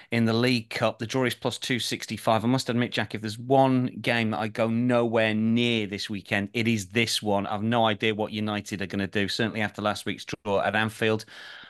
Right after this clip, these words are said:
But you know, no fear. You are diving in. What's the play?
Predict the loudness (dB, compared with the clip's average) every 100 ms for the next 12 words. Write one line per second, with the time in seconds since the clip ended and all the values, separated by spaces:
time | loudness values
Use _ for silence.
0 | _ -2 4 4 6 4 2 2 0 2
1 | 4 2 -2 -12 -20 _ -2 0 2 4
2 | 4 4 4 2 0 -4 -6 0 0